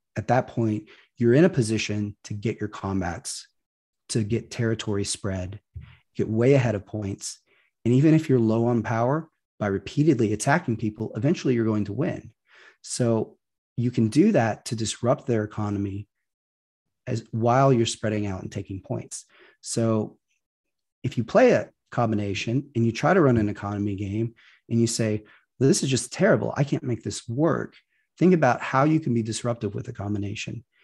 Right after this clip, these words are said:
and, and get out on the board, get a factory card, and, uh, that has a bottom row action on it. Because typically, if you're going for those six stars,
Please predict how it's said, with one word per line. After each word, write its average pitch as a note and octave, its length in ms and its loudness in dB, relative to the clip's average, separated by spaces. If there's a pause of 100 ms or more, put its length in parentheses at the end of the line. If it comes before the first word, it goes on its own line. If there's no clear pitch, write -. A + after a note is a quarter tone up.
(320)
and, G#2+ 360 -2
and G#2+ 140 -2
get A#2 180 2
out A#2+ 180 4
on A#2 100 2
the A2 60 2
board, G#2 380 -2
get A2 120 -2
a - 40 -4
factory G2+ 380 -4
card, G2 440 -6 (540)
and, G2+ 500 -6
uh, G2 180 -6
that G#2 100 -6
has A2+ 220 -4
a A2 40 -4
bottom G#2 280 -4
row G#2 120 -2
action F#2+ 340 -6
on F2+ 200 -6
it. G2+ 120 -10 (580)
Because G#2+ 260 -4
typically, C#3 380 2
if B2 100 2
you're A2+ 100 0
going A2 180 0
for C#3 80 -4
those C3+ 180 2
six - 200 -6
stars, A2+ 560 0